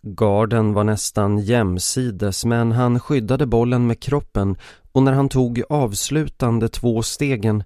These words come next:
var han fortfarande aningen före. I det ögonblicket vek garden in framför honom och fick en hand på bollen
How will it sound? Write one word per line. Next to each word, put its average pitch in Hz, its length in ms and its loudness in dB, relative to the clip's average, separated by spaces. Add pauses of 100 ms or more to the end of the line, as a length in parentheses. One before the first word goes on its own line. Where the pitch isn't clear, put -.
(120)
var 110 120 2
han 101 200 0
fortfarande 110 580 0
aningen 92 460 -2
före. 95 360 -4 (1080)
I 120 100 0
det 104 160 0
ögonblicket 101 680 0
vek 98 300 -4
garden 104 480 0
in 101 200 0
framför 113 480 -2
honom 107 380 -2
och - 220 -20
fick 123 160 -14
en 123 100 -12
hand 135 360 -20
på 110 80 -20
bollen 95 360 -20